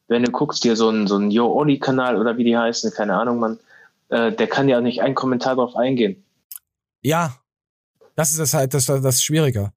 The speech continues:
Speaker 2: Aber du, ja, ich glaub, wir haben noch, äh, sehr viel Luft nach oben, wenn das bei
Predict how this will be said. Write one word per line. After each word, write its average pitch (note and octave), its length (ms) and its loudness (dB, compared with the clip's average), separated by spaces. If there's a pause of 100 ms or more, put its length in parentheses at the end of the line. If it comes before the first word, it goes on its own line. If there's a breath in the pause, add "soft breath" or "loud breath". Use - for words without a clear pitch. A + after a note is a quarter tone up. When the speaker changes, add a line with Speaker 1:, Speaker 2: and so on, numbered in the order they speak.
(520)
Speaker 2:
Aber B2+ 120 0
du, B2+ 260 2 (220)
ja, B2 240 -2
ich B2+ 120 -2
glaub, D3 200 0
wir C3 100 2
haben D#3 120 0
noch, C3+ 220 0
äh, C#3+ 220 2
sehr E3 200 2
viel E3+ 160 2
Luft E3 220 2
nach C#3+ 80 2
oben, D3 300 2
wenn C3+ 100 2
das B2 160 2
bei C3+ 100 2